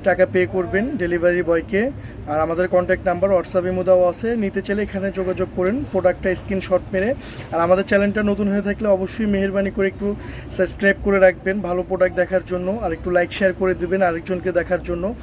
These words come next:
তো ইনশাল্লাহ আমাদের ড্রেসগুলো দেখেন, মাশাআল্লাহ খুবই সুন্দর, খুবই চমৎকার। সাইজ পাবেন অ্যাভেলেবেল,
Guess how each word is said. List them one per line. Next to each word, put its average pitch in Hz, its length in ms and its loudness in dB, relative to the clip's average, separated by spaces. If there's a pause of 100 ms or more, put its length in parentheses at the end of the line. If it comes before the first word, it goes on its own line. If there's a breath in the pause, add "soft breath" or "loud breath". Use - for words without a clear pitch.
(280 loud breath)
তো 196 60 0
ইনশাল্লাহ 190 320 4
আমাদের 185 240 2
ড্রেসগুলো 175 400 0
দেখেন, 160 320 -4 (1600 loud breath)
মাশাআল্লাহ 190 380 -2 (120)
খুবই 208 220 0
সুন্দর, 214 420 0 (720)
খুবই 185 320 -4
চমৎকার। 202 600 0 (420 loud breath)
সাইজ - 420 0
পাবেন 202 240 2
অ্যাভেলেবেল, 190 540 2